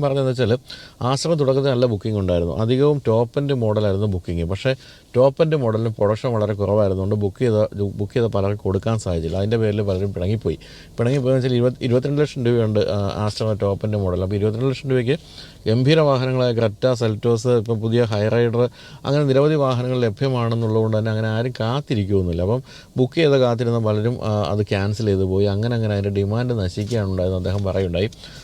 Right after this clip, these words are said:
അതെനിക്ക് തോന്നുന്നു ശരിയാണെന്നുള്ള കാര്യം. അല്ലെങ്കിൽ ഇത്രയും ഫീച്ചറുള്ള ഒരു വാഹനം തീർച്ചയായിട്ടും ശ്രദ്ധിക്കപ്പെടേണ്ടതായിരുന്നു. ആ, എന്തായാലും ഇപ്പം പറയേണ്ട ഒരു കാര്യം എന്താണെന്ന് വെച്ചാൽ, ആ, ആസ്റ്ററിൻ്റെ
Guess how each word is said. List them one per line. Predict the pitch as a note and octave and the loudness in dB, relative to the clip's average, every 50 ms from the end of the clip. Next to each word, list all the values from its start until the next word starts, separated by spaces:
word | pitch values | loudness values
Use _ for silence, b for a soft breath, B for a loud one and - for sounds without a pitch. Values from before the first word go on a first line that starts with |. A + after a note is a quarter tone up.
| B B | B B
അതെനിക്ക് | - C#3+ D3 C#3+ C#3 C3 | 0 0 2 4 4 4
തോന്നുന്നു | B2 A#2+ A#2+ A#2+ A2 - | 4 2 0 0 0 0
ശരിയാണെന്നുള്ള | A2 G#2 A2+ A2+ A2 G#2+ G2+ G2 F#2+ F#2+ | 0 2 2 2 2 0 0 2 2 2
കാര്യം. | F#2 G2 A2+ A2+ | 2 2 0 0
അല്ലെങ്കിൽ | G2+ G#2+ A#2+ A#2+ G#2 | 0 0 0 0 0
ഇത്രയും | - A#2 C3 C#3 | 0 0 0 0
ഫീച്ചറുള്ള | B2+ B2+ A#2+ G#2+ A2+ A2 G#2 G#2+ | 0 -2 -4 -2 -2 0 0 0
ഒരു | G#2 G2+ G2+ | 2 2 0
വാഹനം | G2 F#2+ G2+ A2+ B2 - B B B B B B - | 0 0 -2 -2 -4 -6 B B B B B B 2
തീർച്ചയായിട്ടും | C3+ C#3+ C#3 D3 C3 A#2+ A2+ - | 2 2 4 2 0 0 0 0
ശ്രദ്ധിക്കപ്പെടേണ്ടതായിരുന്നു. | G#2+ G2 G2+ A2 G#2 F#2+ A2 G#2+ G#2+ G#2+ G2 E2+ E2 D#2+ D#2+ D#2 - B B B B B B B B - | 0 0 0 0 0 0 2 2 2 4 2 2 2 0 -2 -4 -6 B B B B B B B B -2
ആ, | A#2+ B2 B2 B2+ C3 C#3+ | 0 2 2 2 2 2
എന്തായാലും | D#3 D#3+ E3 D#3+ D#3+ E3 - E2+ | 4 4 4 6 4 4 0 -2
ഇപ്പം | C3 C3 D3 D3 C3+ | -2 0 0 0 2
പറയേണ്ട | C#3 C#3 C3+ C#3 D3 D#3 E3 | 2 2 4 4 2 4 2
ഒരു | D#3+ D#3 D3+ | 2 2 2
കാര്യം | C3+ C3+ C3 C3 C3+ C#3 | 2 2 2 2 2 2
എന്താണെന്ന് | C3+ B2+ B2+ B2 A#2+ | 2 2 0 0 0
വെച്ചാൽ, | A2 - A#2+ A#2 C3 F3 G3+ - - B2 | 0 0 0 2 2 -2 -4 -4 -2 0
ആ, | A#2 A2+ A2+ A2+ - - A2+ A2+ | 0 0 0 0 -2 -2 0 0
ആസ്റ്ററിൻ്റെ | A#2+ A#2 - - C3 A#2+ A#2+ A#2+ B2 | -2 -2 -2 -2 -2 -2 0 0 0